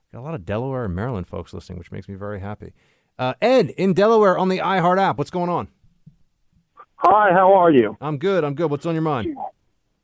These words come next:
Speaker 2: Shields High.
Speaker 1: Shields High. There we go, Ed.
Speaker 2: Shields High. Um, I'll just get straight to the point.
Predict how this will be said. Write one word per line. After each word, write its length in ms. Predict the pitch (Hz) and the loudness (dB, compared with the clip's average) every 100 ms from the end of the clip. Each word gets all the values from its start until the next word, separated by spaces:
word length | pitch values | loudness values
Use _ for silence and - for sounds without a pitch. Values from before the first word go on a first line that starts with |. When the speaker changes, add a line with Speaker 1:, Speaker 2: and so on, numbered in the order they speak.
| _ _ _ _ _ - - | _ _ _ _ _ -18 4
Speaker 2:
Shields 340 | 214 220 202 | 8 8 6
High. 420 | 185 175 139 107 95 | 4 4 4 2 -2
Speaker 1:
Shields 340 | 185 208 160 | -2 -2 0
High. 260 | 190 170 156 | -2 0 0
There 120 | 190 | 0
we 100 | 143 | -2
go, 240 | 127 120 | -2 0
Ed. 240 | 120 147 123 _ _ _ _ _ _ - - - _ _ - - | 0 -2 -6 _ _ _ _ _ _ -20 -20 -20 _ _ -20 -8
Speaker 2:
Shields 280 | 320 175 - | 6 8 8
High. 400 | 160 131 110 95 _ - - _ _ _ | 4 6 4 2 _ -20 -20 _ _ _
Um, 400 | 359 349 339 320 | 4 6 4 4
I'll 200 | 339 427 | 4 4
just 220 | - - - | 2 -2 6
get 200 | 143 - - | 4 4 -6
straight 260 | - 135 - | 2 2 2
to 80 | 123 | -4
the 100 | - | -6
point. 480 | - 143 123 110 | -4 2 2 2